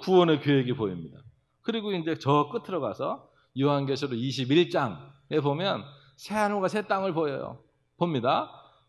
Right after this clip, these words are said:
"또 내가 새 하늘과 새 땅을 보니 처음 하늘과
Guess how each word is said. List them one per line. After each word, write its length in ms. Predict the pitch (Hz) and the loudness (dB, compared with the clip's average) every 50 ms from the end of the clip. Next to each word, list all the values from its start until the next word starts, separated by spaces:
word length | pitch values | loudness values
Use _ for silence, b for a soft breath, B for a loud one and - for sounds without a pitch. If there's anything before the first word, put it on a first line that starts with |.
| B | B
"또 480 | - 151 147 143 135 127 113 107 101 98 104 | 2 4 6 8 8 6 6 4 0 -2 -2
내가 520 | 107 110 104 104 95 82 - - - - - - _ | -2 0 0 0 -2 -2 -4 -10 -14 -20 -20 -20 _
새 240 | - - - 151 135 | -16 -4 0 2 4
하늘과 500 | 127 131 127 120 110 107 101 101 101 101 | 4 4 2 0 -2 -2 -2 -2 -2 -2
새 240 | 101 - 180 170 - | -4 -4 -6 -6 -2
땅을 280 | - 160 151 147 139 135 | -2 -2 0 0 0 0
보니 440 | - 151 151 147 131 113 95 82 82 - - - _ _ _ _ _ - | 0 0 0 0 0 -2 -4 -6 -10 -14 -20 -20 _ _ _ _ _ -20
처음 320 | - - - 175 165 147 139 | -6 0 2 2 2 2 2
하늘과 680 | 135 135 131 127 120 110 104 110 113 113 107 92 82 - | 0 0 0 -2 -2 -2 0 2 2 2 2 0 -2 -6